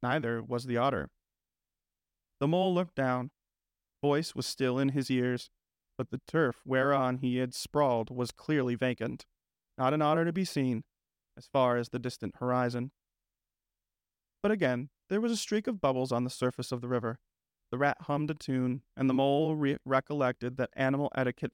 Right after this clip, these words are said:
forbade any sort of comment on the sudden disappearance of one's friends at any moment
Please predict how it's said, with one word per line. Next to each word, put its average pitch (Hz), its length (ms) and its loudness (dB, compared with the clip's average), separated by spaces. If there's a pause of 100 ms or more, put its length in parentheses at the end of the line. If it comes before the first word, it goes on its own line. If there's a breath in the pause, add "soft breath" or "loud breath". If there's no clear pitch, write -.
forbade 123 460 0
any 156 200 0
sort 123 240 -2
of 117 100 -6
comment 120 400 -2
on 131 140 0
the 127 60 0
sudden 170 340 0
disappearance 131 600 -6 (220)
of 139 140 0
one's 143 340 0
friends 120 400 -4
at 127 200 -4
any 160 180 2
moment 120 440 -2